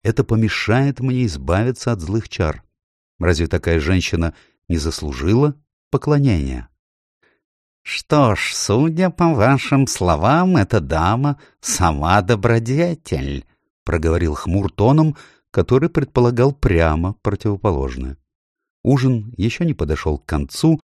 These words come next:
а их уже утомили дифирамбы рыцаря своей даме. Хмур размышлял:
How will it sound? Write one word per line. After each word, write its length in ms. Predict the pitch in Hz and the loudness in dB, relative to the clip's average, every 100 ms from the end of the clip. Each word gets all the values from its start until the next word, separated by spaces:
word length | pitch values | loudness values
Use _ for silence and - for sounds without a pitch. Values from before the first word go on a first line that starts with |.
| _ _ | _ _
а 120 | - 123 | 0 2
их 180 | 180 | 2
уже 280 | 120 117 147 - | 0 2 0 0
утомили 720 | 123 - 120 135 139 135 90 | -2 2 2 4 4 4 4
дифирамбы 920 | 76 92 - 87 76 113 143 131 117 | 0 -2 -2 -2 0 0 0 2 0
рыцаря 600 | 87 80 107 - 104 107 | 0 -2 -2 0 0 0
своей 400 | 104 - 69 78 | -4 -6 -4 -4
даме. 420 | 73 71 67 65 - _ _ _ _ | -4 -4 -4 -8 -12 _ _ _ _
Хмур 380 | - 90 101 95 | -6 0 0 0
размышлял: 720 | 87 90 98 - 80 76 | 0 -2 -2 0 0 0